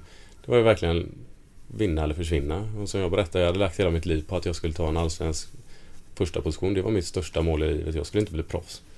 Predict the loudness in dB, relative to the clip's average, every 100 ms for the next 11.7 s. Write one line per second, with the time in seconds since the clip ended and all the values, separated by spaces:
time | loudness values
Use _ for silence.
0 | -20 -20 -20 -12 -4 0 6 6 6 -2
1 | -6 -4 -4 -4 -4 0 2 2 4 2
2 | 4 4 4 2 2 2 2 2 0 -2
3 | -2 0 0 0 -2 -4 -2 -2 0 -4
4 | -4 -2 0 0 -4 -12 -16 -18 -18 -4
5 | 2 6 8 6 4 0 2 2 2 0
6 | -4 0 2 2 4 2 0 -10 -20 -20
7 | -20 -10 2 8 10 8 2 -8 -14 -2
8 | 4 6 6 4 0 -6 0 6 8 8
9 | 8 6 6 4 2 6 6 4 0 -2
10 | -12 -16 -2 2 4 4 4 4 0 2
11 | 0 0 0 2 2 2 0